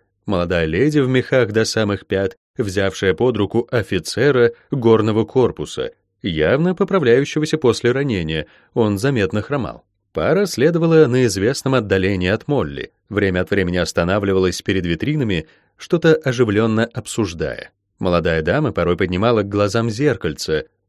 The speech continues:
"Ох уж эти красавицы", подумал бы иной прохожий, "и полусотни ярдов пройти не могут,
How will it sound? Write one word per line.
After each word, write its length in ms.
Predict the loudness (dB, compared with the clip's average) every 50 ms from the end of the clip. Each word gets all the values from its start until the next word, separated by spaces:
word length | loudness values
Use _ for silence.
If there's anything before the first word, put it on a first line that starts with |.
| _ _ _ _ 0
"Ох 340 | 4 4 4 4 2 -4 -6
уж 160 | -8 -4 -4
эти 220 | -4 -2 -2 -2
красавицы", 1000 | 0 0 0 0 0 2 2 2 4 4 4 4 2 0 0 -2 -2 -2 -2 0
подумал 380 | 2 2 2 2 0 0 0
бы 120 | 0 0 0
иной 200 | 0 0 0 0
прохожий, 560 | 0 -2 0 2 0 2 2 2 -2 -2 -4 _ _ _ _ _ -2
"и 140 | 0 0 0
полусотни 880 | 0 _ 2 4 4 6 4 2 0 -2 0 2 2 2 2 0 -2 -2
ярдов 460 | 0 2 2 2 2 2 0 0 0
пройти 320 | 2 0 0 2 0 -2
не 60 | -2 2
могут, 320 | 2 2 2 0 -2